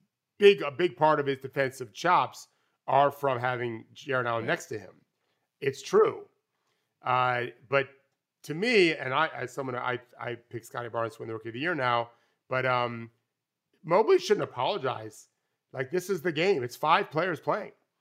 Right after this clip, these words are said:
Speaker 1: And if you can, if, if I, I promise you, he's helping Jarrett Allen too. So yes, Jarrett Allen's helping Mobley, but he's helping Jarrett Allen also. That duo is, can be a really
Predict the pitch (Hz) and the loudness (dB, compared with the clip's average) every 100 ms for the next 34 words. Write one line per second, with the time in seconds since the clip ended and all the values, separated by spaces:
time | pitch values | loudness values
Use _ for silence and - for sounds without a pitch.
0 | _ _ _ 135 135 120 170 190 190 151 | _ _ _ -2 -2 0 -2 2 0 -2
1 | 135 _ _ - - - 131 - 151 156 | -8 _ _ -14 -12 -12 -10 -4 -4 -2
2 | - 202 165 135 120 _ 180 214 214 196 | 0 2 0 -4 -8 _ 0 4 4 4
3 | 180 131 160 147 139 120 104 - - - | 4 2 2 4 4 2 2 0 0 -10
4 | _ _ _ _ _ _ _ - 147 147 | _ _ _ _ _ _ _ -4 2 6
5 | 202 139 160 143 135 127 135 127 127 120 | 6 6 2 2 0 -2 -4 -4 -6 -4
6 | 127 117 117 117 233 214 196 175 139 147 | -4 -6 -4 -2 0 2 2 0 -4 0
7 | 143 135 123 - 170 170 104 - _ _ | 2 0 -2 2 2 2 -6 -16 _ _
8 | _ _ - 147 127 160 185 147 131 127 | _ _ 0 0 2 4 4 4 2 -2
9 | 113 135 123 120 113 143 180 170 147 127 | -6 -6 -4 -6 -4 2 4 4 2 0
10 | 117 113 | -2 -8